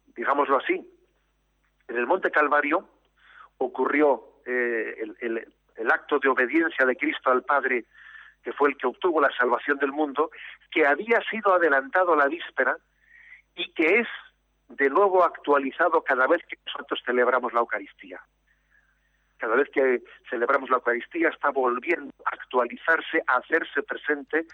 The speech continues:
toda la fuerza de la redención de Jesucristo. Por tanto, bendita última cena, eh, y seamos, y seamos conscientes de que en ella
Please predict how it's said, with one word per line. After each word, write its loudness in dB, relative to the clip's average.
toda 2
la 2
fuerza 0
de -2
la 4
redención -2
de -2
Jesucristo. -12
Por -6
tanto, 0
bendita -4
última 0
cena, 2
eh, -10
y -12
seamos, 0
y -12
seamos 0
conscientes -2
de 0
que -2
en -2
ella 0